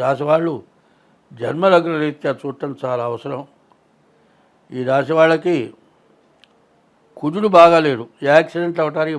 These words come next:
బాగా అవకాశం కనబడుతోంది. ఏదైనా వ్యాధులు వస్తే వెంటనే ట్రీట్మెంట్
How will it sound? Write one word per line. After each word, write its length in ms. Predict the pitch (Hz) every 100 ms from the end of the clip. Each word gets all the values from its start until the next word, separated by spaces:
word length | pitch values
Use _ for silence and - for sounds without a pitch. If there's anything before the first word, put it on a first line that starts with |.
| 135
బాగా 220 | 143 147 117 - _ _ _ _ _ _ _ _
అవకాశం 440 | - 139 160 151 147 147
కనబడుతోంది. 580 | 143 143 135 139 131 104 _ _ _ _ _ _ _ _ _ _
ఏదైనా 400 | - 139 156 165 165
వ్యాధులు 340 | 151 147 156 156
వస్తే 180 | 151 170 151
వెంటనే 340 | 139 156 170 156 - _ _ - _ _ _ _ _ -
ట్రీట్మెంట్ 420 | 160 180 170 160